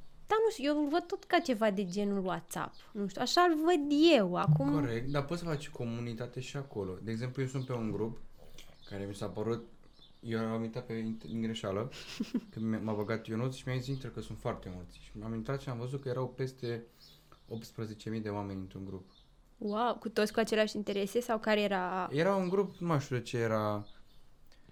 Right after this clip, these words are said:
Speaker 2: uh, ceva cu ponturi de-astea, tot la fel.
Speaker 1: Mhm.
Speaker 2: Și eram, „What the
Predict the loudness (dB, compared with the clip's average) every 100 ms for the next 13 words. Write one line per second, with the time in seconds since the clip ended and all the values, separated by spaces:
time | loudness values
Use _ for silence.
0 | -20 -20 -20 -20 -20 -20 -20 -20 -20 -20
1 | -20 -20 -20 -20 -20 -16 -12 -6 -2 0
2 | 0 0 0 -2 -6 -6 -8 -8 -12 -6
3 | -2 -2 -2 -4 -8 -8 -6 -8 -8 -10
4 | -8 -6 -4 -2 -2 -4 -10 -2 2 4
5 | 4 2 -2 -10 -12 -6 -4 -2 -4 -6
6 | -8 -4 -4 -6